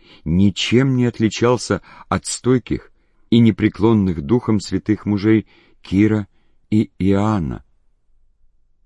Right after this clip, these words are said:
Они имели ту же веру и любовь ко Христу,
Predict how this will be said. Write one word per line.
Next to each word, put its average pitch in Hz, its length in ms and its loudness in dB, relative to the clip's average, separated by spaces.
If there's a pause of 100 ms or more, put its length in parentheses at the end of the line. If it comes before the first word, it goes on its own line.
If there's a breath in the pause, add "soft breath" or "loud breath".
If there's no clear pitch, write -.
Они 95 400 2
имели 110 280 2
ту 120 320 -4
же 131 180 -2
веру 139 420 0
и 104 80 0
любовь 104 380 0
ко 92 120 -4
Христу, - 580 -8